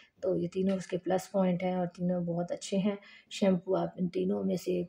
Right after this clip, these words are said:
जो भी आपको पसंद हो आप यूज़ कर सकते हैं। ये पतले बालों के लिए, ये curly बालों के लिए,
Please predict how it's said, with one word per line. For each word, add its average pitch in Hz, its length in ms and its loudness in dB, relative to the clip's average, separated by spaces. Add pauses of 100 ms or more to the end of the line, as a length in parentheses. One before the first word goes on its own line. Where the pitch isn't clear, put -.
जो 175 200 0
भी 220 120 6
आपको 196 220 4
पसंद 180 260 -2
हो 180 60 -2
आप 175 160 -4
यूज़ 170 180 -6
कर 170 140 -4
सकते - 300 -4
हैं। 190 140 6
ये 185 100 4
पतले 208 300 0
बालों 190 300 4
के 185 120 0
लिए, 190 300 2 (420)
ये 170 300 4
curly 196 320 2
बालों 185 320 4
के 180 160 2
लिए, 175 280 0